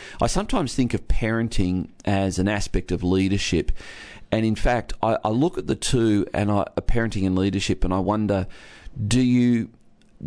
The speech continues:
do you help people to become better parents by teaching leadership principles?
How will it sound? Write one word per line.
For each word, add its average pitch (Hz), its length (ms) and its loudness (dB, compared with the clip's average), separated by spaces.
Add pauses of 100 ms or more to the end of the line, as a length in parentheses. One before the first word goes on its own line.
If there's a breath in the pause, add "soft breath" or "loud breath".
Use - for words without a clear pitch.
do 127 120 2
you 120 460 4
help 196 320 0
people 147 240 2
to 104 80 0
become 107 300 0
better 101 200 2
parents 107 460 0
by 92 160 4
teaching 101 480 0
leadership 123 540 2
principles? 135 600 0